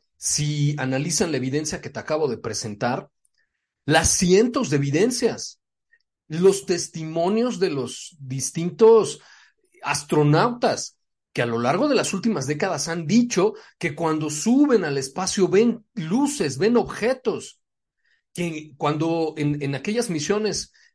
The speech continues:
ya hace muchos años en la Luna se veían también estos objetos, incluso criaturas. Hay muchísimos testimonios de astronautas.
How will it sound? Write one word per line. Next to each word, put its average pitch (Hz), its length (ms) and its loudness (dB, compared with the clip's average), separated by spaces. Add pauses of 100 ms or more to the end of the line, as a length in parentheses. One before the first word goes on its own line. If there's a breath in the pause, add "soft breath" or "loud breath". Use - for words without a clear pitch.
(100)
ya 160 240 0
hace 185 200 -4
muchos 160 380 -4
años 180 320 -4
en 127 120 -4
la 120 80 -2
Luna 180 420 0
se - 220 -2
veían 185 540 2
también 156 260 -2
estos 147 300 -8
objetos, 127 640 -6 (220 loud breath)
incluso 220 520 6
criaturas. 160 1040 2 (680)
Hay 233 120 0
muchísimos 285 880 2
testimonios 226 1080 2
de 127 120 -4
astronautas. 131 960 -4